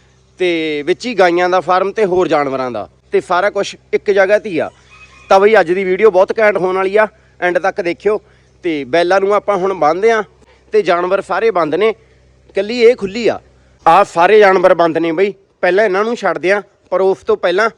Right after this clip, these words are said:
ਬੈਲਾਂ ਨੂੰ ਬੰਨ੍ਹਦੇ ਆ। ਆ ਜਾ ਬੈਲਾਂ ਅੰਦਰ, ਭੱਜਿਆ। ਇੱਧਰ ਆ ਜਾ, ਇੱਧਰ। ਚੱਲ ਅੰਦਰ, ਚੱਲ ਅੰਦਰ।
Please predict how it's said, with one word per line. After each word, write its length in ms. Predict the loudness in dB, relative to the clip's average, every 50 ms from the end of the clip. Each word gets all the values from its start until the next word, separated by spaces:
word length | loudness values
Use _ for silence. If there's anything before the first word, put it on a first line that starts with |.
| _ -4
ਬੈਲਾਂ 300 | -2 0 2 2 2 0
ਨੂੰ 100 | 0 0
ਬੰਨ੍ਹਦੇ 280 | -2 -2 -2 -4 -4
ਆ। 60 | -6 -6 _ _ -2
ਆ 100 | 0 2
ਜਾ 80 | 2 2
ਬੈਲਾਂ 220 | 2 2 0 0
ਅੰਦਰ, 200 | -2 -4 -6 -10 -12 _ _ _ _ _ -12
ਭੱਜਿਆ। 260 | -10 -8 -8 -10 -12 _ _ _ _ -20 -20 -20 _ -14 -6 -2
ਇੱਧਰ 160 | -2 2 4 4
ਆ 100 | 4 4
ਜਾ, 120 | 4 4
ਇੱਧਰ। 200 | 2 2 0 0 -2 _ _ _ _ _ _ _ 0
ਚੱਲ 140 | 0 2 2
ਅੰਦਰ, 180 | 0 -2 -6 -8 -14 -20 _ _ _ _ _ _ _ _ _ _ _ _ _ _ -2
ਚੱਲ 160 | 0 2 2
ਅੰਦਰ। 180 | 2 0 -2